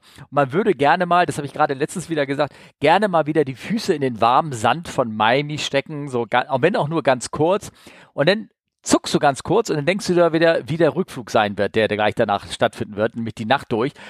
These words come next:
Und dann denkst du so, "Hm, okay, ja gut, das hat dann auch wirklich seinen Preis", ne?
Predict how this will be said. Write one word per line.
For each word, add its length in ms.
Und 80
dann 60
denkst 180
du 80
so, 280
"Hm, 380
okay, 600
ja 180
gut, 260
das 200
hat 140
dann 120
auch 200
wirklich 240
seinen 220
Preis", 380
ne? 160